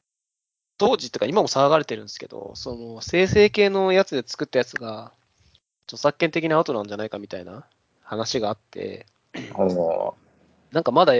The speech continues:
Speaker 1: 一応みんな様子見らしいんですよね、その辺に関しては。
Speaker 2: そうなんですよね。
Speaker 1: そう。
Speaker 2: 一時期なんか
Speaker 1: だから
Speaker 2: アプリ出してた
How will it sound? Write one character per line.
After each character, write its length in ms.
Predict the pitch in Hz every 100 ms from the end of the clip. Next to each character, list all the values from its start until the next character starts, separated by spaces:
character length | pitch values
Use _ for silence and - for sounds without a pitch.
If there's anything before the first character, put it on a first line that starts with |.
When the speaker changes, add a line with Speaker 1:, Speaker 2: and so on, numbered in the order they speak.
| 117
Speaker 1:
一 220 | - 135 175
応 160 | 175
み 160 | 170 180
ん 60 | 180
な 80 |
様 120 | 170 170
子 140 | 190
見 60 | 185
ら 100 | 185
し 80 |
い 20 | 185
ん 40 |
で 20 |
す 120 | -
よ 60 | 110
ね、 80 | 113
そ 120 | 131
の 60 | 117
辺 140 | 127
に 60 | 117
関 160 | 120
し 80 | -
て 80 | -
は。 140 | - - _ _ - - - _ _ _ _ _ _ _ _ _ _
Speaker 2:
そ 260 | - 104
う 40 | 85
な 140 | 87
ん 60 | 104
で 40 |
す 160 | - 90
よ 100 | 98
ね。 420 | 104 104 107 104
Speaker 1:
そ 420 | 107 113 120 117 143
う。 60 |
Speaker 2:
一 80 | 135
時 100 | 131
期 180 | - 110
な 120 | 101
ん 60 | 101
か 80 |
Speaker 1:
だ 140 | - -
か 100 | - - -
ら 60 | -
Speaker 2:
ア 40 |
プ 160 | - 95
リ 120 | 95
出 140 | 98
し 60 | -
て 140 | - 90
た 320 | 90 -